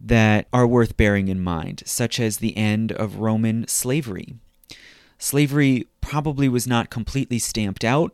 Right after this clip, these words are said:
in the early Middle Ages, but it massively declined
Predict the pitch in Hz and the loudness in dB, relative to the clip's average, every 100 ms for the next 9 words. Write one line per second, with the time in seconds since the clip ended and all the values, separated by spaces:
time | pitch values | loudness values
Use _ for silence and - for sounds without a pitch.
0 | _ 139 143 127 143 147 143 139 135 135 | _ -2 -2 -2 -2 -2 -2 0 0 -2
1 | 143 156 - - - 110 107 - 117 113 | -4 -4 -6 -6 -2 0 0 -2 -6 -2
2 | 110 110 - 101 98 95 101 - - 180 | -2 -2 -4 -6 -4 -4 -6 -8 -4 0
3 | 139 90 - 156 | 0 0 -4 -8